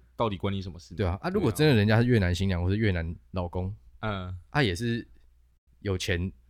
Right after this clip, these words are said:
Speaker 2: 介入，也是两情相悦啊。
Speaker 1: 哦，哦，
Speaker 2: 又没有犯法。
Speaker 1: 这样就不是两情相悦了吧？
Speaker 2: 不是啊。
Speaker 1: 有钱介入的话。
Speaker 2: 但有某种程度上也是嘛。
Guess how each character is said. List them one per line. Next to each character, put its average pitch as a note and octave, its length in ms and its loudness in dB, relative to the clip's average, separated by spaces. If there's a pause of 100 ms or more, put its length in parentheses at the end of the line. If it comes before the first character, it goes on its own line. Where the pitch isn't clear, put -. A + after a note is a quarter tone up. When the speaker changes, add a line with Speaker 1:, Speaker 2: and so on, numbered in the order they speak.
Speaker 2:
介 A2+ 160 2
入， G#2+ 180 2
也 F2 100 0
是 F#2 60 -4
两 F#2+ 180 -2
情 E2+ 140 -6
相 F2 160 -2
悦 F2+ 140 -2
啊。 F2 120 -4 (580)
Speaker 1:
哦， F#2+ 140 -12 (120)
哦， F2 340 -6
Speaker 2:
又 A#2+ 60 6
没 A#2 80 4
有 G#2+ 60 4
犯 C3+ 100 6
法。 A2 40 6
Speaker 1:
这 G#2+ 40 6
样 C#3 80 4
就 - 40 0
不 - 0 -
是 - 120 -2
两 G2 160 -2
情 F2+ 160 -8
相 F#2 160 -6
悦 F#2 140 -4
了 D#2+ 80 -10
吧？ D2+ 100 -14 (500)
Speaker 2:
不 B2 80 0
是 C#3 60 4
啊。 C#3 100 2
Speaker 1:
有 G#2+ 60 2
钱 G2+ 200 2
介 A#2 140 2
入 G#2 160 0
的 F#2 100 -2
话。 E2+ 220 -4 (640)
Speaker 2:
但 D3 220 -2
有 G#2+ 120 -4
某 A#2 200 2
种 B2 100 4
程 G#2+ 120 2
度 A2+ 80 4
上 A#2+ 140 2
也 F2+ 80 0
是 G#2 180 -4
嘛。 - 140 -10